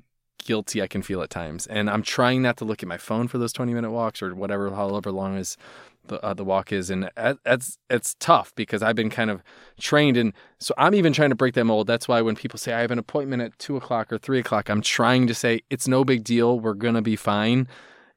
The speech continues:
Just to set the tone a little bit that it's okay to miss things here and there, or that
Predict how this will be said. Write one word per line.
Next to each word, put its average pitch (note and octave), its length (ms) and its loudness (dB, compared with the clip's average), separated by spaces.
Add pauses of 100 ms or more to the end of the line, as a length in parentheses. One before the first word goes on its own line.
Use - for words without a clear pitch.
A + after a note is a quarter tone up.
(220)
Just - 240 -2
to C3 60 0
set - 400 0
the C3+ 100 -6
tone A#2+ 680 0 (560)
a A2 40 -4
little A2 340 0
bit B2+ 240 2
that G2+ 260 0
it's - 160 -10
okay G2+ 560 -4
to - 180 -10
miss G2 320 -6
things A2+ 280 -2
here A#2+ 160 2
and B2 100 4
there, C3+ 180 4
or G#2+ 160 0
that G2+ 220 0